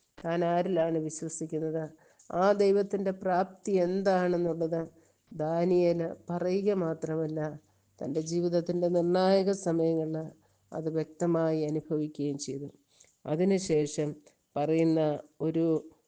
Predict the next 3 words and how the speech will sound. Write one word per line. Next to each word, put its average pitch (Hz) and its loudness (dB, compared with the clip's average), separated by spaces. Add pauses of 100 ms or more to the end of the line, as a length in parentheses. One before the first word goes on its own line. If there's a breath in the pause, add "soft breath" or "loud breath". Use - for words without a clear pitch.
(220)
ദൈവത്തെക്കുറിച്ച്, 170 -2
ദൈവത്തിൽ 180 0
വിശ്വസിക്കുന്നതിനെക്കുറിച്ച് 170 -2